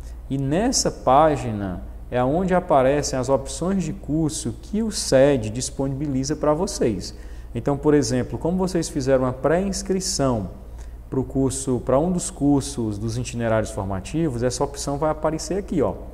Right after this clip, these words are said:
Assim como esse curso aqui, eu vou usar como exemplo. Pra mim não aparece porque eu tô como tutor e não como cursista.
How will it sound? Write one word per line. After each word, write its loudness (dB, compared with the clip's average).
Assim -4
como -2
esse -2
curso -4
aqui, -2
eu 4
vou 0
usar 4
como -2
exemplo. 0
Pra 0
mim 0
não 2
aparece 4
porque -4
eu -2
tô 0
como -2
tutor 2
e 2
não 0
como -2
cursista. -6